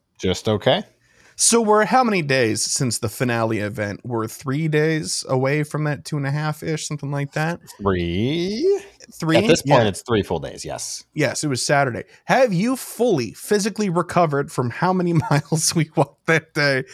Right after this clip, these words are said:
Speaker 2: It was quite a bit. I didn't realize until I sat down at home. We covered,
Speaker 1: Yeah.
Speaker 2: like, eight and a half miles, dude.
Speaker 1: I mean, I was, I was okay, uh, during the event, and then as soon as we sat down for dinner, I'm like, "Oh,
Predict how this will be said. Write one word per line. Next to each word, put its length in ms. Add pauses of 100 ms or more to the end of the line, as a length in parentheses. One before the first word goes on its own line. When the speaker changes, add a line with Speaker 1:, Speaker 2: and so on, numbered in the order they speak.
(160)
Speaker 2:
It 60
was 160
quite 220
a 60
bit. 360
I 60
didn't 200
realize 440
until 180
I 120
sat 280
down 180
at 100
home. 440 (420)
We 80
covered, 240
Speaker 1:
Yeah. 120 (100)
Speaker 2:
like, 40
eight 140
and 100
a 80
half 280
miles, 440
dude. 260 (220)
Speaker 1:
I 80
mean, 180
I 100
was, 220 (260)
I 120
was 300
okay, 640 (920)
uh, 480 (680)
during 260
the 80
event, 260 (340)
and 100
then 180
as 100
soon 220
as 100
we 80
sat 240
down 160
for 100
dinner, 180
I'm 100
like, 200 (320)
"Oh, 340